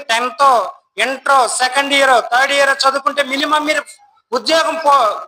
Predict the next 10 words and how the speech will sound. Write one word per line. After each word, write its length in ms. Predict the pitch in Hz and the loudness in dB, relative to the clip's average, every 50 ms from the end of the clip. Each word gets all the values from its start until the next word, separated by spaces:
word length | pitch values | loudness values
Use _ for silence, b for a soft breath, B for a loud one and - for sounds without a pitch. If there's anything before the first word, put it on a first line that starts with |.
| - - 240 | -12 -8 -6
ఉద్యోగం 380 | 247 226 320 320 311 320 320 311 | -4 0 0 0 0 0 -2 -4
తెచ్చుకోగలుగుతారు. 840 | 311 311 294 294 - - 294 285 277 262 240 233 - 226 202 160 131 - _ _ _ b b b b b b b b | -2 -4 -4 -2 0 0 0 0 0 -2 -2 -2 -2 -2 -2 -2 -4 -12 _ _ _ b b b b b b b b
ఉద్యోగం 400 | 247 269 247 330 339 320 320 320 | -2 -2 0 2 0 2 2 2
వస్తే 280 | 330 320 320 320 349 330 320 277 202 - - _ _ _ _ _ _ _ - | 0 0 0 0 2 2 2 0 -2 -6 -10 _ _ _ _ _ _ _ -10
మీకు 180 | 220 247 220 240 - - | -10 -8 -8 -6 -4 -2
చాలా 280 | 254 233 247 285 320 339 339 | 0 2 2 2 2 2 0
సులువుగా 400 | 339 330 320 302 311 311 285 302 | -2 -2 -4 -2 0 2 2 2
ఉంటది 280 | 285 285 294 254 262 262 | 0 0 -2 -4 -4 -4
మీ 120 | 247 247 226 | -4 -6 -6
జీవితం, 420 | - 233 262 269 262 - 220 160 | -6 -4 -4 -4 -4 -4 -6 -6